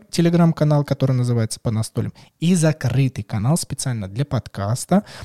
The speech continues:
Там я выкладываю дополнительные посты, там есть некие рассуждения, вот, э, есть некая ипостась с отправкой одной игры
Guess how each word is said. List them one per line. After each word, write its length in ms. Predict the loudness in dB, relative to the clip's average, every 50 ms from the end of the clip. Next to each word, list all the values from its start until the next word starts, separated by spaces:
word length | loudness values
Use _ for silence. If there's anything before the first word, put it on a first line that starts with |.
| -20 _ _
Там 180 | 4 4 6
я 160 | 6 4 4 2
выкладываю 480 | 0 -2 0 0 0 2 0 -2 -2
дополнительные 680 | -2 0 0 2 2 2 2 0 -2 -4 -4 -4 -4 -4 -2
посты, 580 | 0 0 0 0 0 -2 -2 -2 0 0 -2 -2 -6 -14 -20 -4 0
там 180 | 2 2 2
есть 260 | 2 2 0 0 0 0
некие 320 | 0 0 2 2 2 2
рассуждения, 1200 | 4 2 2 2 4 4 4 4 2 4 4 6 6 8 6 6 6 6 4 4 4 2 2 2 2
вот, 340 | 2 2 0 0 -2 _ -2
э, 180 | 0 2 2 2
есть 320 | 2 2 2 2 4 4
некая 300 | 2 2 2 2 0 -2
ипостась 720 | -2 -2 0 0 2 2 2 0 0 2 4 4 4 4 2
с 540 | 0 -2 -2 -2 -4 -2 -2 0 0 -2 -2
отправкой 680 | -2 -4 -4 0 2 2 2 2 2 0 0 0 0
одной 300 | 2 2 2 2 2 2
игры 360 | 2 2 2 4 2 2 0